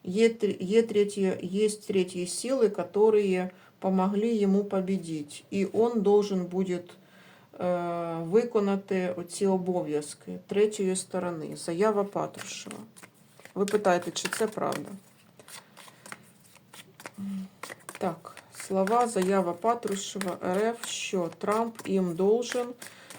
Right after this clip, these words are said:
Э, есть третьи силы, которые помогли ему победить, и он будет обязан выполнить все обязательства. Это правда? Плани такі,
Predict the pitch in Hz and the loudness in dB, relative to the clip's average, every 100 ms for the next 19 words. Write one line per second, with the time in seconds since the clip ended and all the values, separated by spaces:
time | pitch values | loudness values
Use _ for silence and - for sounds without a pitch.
0 | - 185 175 170 175 214 214 - 208 196 | -10 -6 -4 -2 0 2 0 2 2 2
1 | - 180 - - 247 233 220 185 - 202 | 0 -6 -4 -4 0 0 0 -4 0 2
2 | 202 185 185 180 175 185 202 190 180 180 | 4 2 0 -2 0 2 4 4 2 0
3 | 180 180 175 170 165 - 185 185 180 170 | -2 -2 -4 -6 -6 -2 0 0 -2 -6
4 | 175 170 - 165 208 220 214 202 - 175 | -4 -4 -4 -2 0 0 0 -2 -4 -4
5 | 196 196 190 185 185 - 170 - - 190 | 0 0 2 0 -4 -10 -10 -6 -2 0
6 | 190 175 180 170 160 - - - - - | -2 -4 -4 -4 -6 -6 -8 -10 -12 -6
7 | 190 196 185 202 226 220 170 165 - _ | -6 -2 -2 4 4 4 0 -6 -10 _
8 | _ _ _ - - _ - - _ _ | _ _ _ -20 -20 _ -16 -16 _ _
9 | _ _ _ _ _ _ _ - 208 196 | _ _ _ _ _ _ _ -12 -4 0
10 | 185 175 180 - 190 - - 190 190 | 0 -2 -10 -12 -14 -14 -10 -8 -8